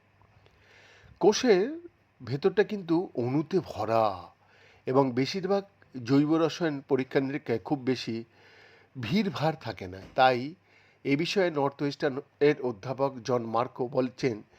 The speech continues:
"আপনি অতিরিক্ত অণুগুলিকে বিলিয়ার্ড বল হিসেবে ভাবতে পারেন। তারা ডিএনএ ডাবল হেলিক্সের বিরুদ্ধে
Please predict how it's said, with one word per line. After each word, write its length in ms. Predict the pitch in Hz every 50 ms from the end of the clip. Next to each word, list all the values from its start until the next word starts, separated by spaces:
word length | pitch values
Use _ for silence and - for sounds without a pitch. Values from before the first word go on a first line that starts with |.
| _ - - - - - - _
"আপনি 260 | - 123 127 135 139 165
অতিরিক্ত 440 | 160 151 143 - 170 196 185 - -
অণুগুলিকে 600 | 202 165 139 139 139 135 147 156 160 147 - 135 127 143 190 233 240 - - - - _ _
বিলিয়ার্ড 520 | 117 110 127 147 165 175 180 202 202 165 131 113
বল 180 | 113 123 131
হিসেবে 340 | 147 151 147 - 160 135 143 131
ভাবতে 320 | 107 110 110 101 98 123
পারেন। 260 | 98 98 95 92 90 - _ _ _ _ _ _ _ _ _ _ _
তারা 240 | 117 107 107 117 107 101 101 - _ _ _ - - - - - _
ডিএনএ 440 | - 120 117 135 143 143 151 165 165 165 196 - _ 127
ডাবল 340 | 120 117 143 143 156 185 180
হেলিক্সের 840 | 160 156 - - - - - 147 147 151 147 - - 143 131 127 117 - _ _ - - _ _ _ -
বিরুদ্ধে 420 | 113 131 135 175 156 131 120 123